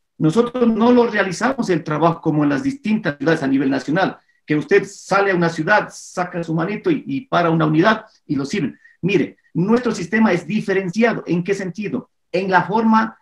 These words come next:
de poder pagar el valor de esa carrera. Usted como coterráneo nuestra se habrá,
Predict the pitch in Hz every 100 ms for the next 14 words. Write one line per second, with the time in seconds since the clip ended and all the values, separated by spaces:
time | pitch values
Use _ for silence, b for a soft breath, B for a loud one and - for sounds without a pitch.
0 | - 170 175 180 165 202 247 247 170 160
1 | 208 - 160 151 190 247 151 135 - -
2 | 120 110 - _ _ _ _ _ _ 131
3 | 196 202 180 160 160 156 151 180 196 185
4 | 170 - 160 175 -